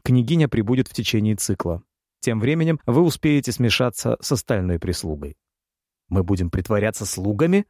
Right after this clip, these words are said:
воскликнула Цесами. Катиуни фыркнула. «Целый цикл? Кики, ты говорила, что это работа на один раз.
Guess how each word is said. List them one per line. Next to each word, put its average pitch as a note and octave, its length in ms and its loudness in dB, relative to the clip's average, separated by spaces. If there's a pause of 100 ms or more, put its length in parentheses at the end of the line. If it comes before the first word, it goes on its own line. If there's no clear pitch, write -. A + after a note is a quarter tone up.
(480)
воскликнула C#3 560 -2
Цесами. B2+ 500 -2 (300)
Катиуни G#2+ 400 2
фыркнула. F#2 580 -2 (240)
«Целый D3 320 2
цикл? F3 540 2 (460)
Кики, D#3 380 0 (120)
ты D3 100 2
говорила, E3+ 420 4
что - 160 0
это D#3+ 140 2
работа E3 320 2
на D#3 140 4
один E3 200 2
раз. E3 300 2